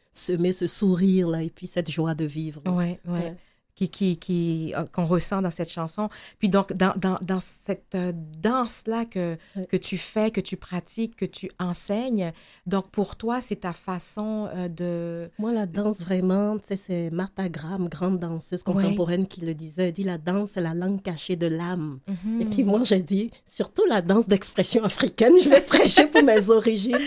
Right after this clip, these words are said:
Speaker 2: Ouais.
Speaker 1: Parce que, et je dis pas ça parce que je suis africaine, tu sais, j'ai, j'ai, j'ai côtoyé beaucoup de danse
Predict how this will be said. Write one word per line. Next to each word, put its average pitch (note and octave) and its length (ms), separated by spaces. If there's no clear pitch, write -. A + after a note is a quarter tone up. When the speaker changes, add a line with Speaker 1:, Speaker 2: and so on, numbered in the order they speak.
Speaker 2:
Ouais. C#4 340
Speaker 1:
Parce A#3 240
que, D4+ 260
et G#3 240
je G#3 100
dis G3 140
pas C#4 100
ça C#4+ 140
parce A3 180
que A#3 100
je F#3+ 120
suis A3 180
africaine, G3+ 520
tu - 60
sais, G#3 80
j'ai, F3 280
j'ai, E3 200
j'ai E3 120
côtoyé F#3+ 340
beaucoup F#3 300
de F#3+ 140
danse F3 520